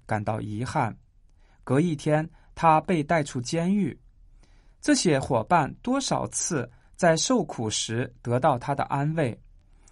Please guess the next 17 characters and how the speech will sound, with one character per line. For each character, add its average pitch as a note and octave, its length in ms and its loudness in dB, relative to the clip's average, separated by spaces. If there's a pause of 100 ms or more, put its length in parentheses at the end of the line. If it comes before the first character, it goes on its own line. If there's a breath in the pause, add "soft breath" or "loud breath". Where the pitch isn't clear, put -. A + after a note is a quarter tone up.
与 C3+ 120 0
他 F#3 200 2
们 F3 120 4
谈 C#3 280 -2
话 E3+ 240 4
时， A#2+ 400 -2 (200 loud breath)
他 B3+ 160 4
总 C#3+ 300 -2
是 - 220 -2
告 G3 280 4
知 E3+ 360 -4 (200 soft breath)
得 D3+ 260 2
永 A#2 280 -2
生 G3+ 240 -2
的 G3 100 -2
方 B2 300 0
法。 A2+ 260 -4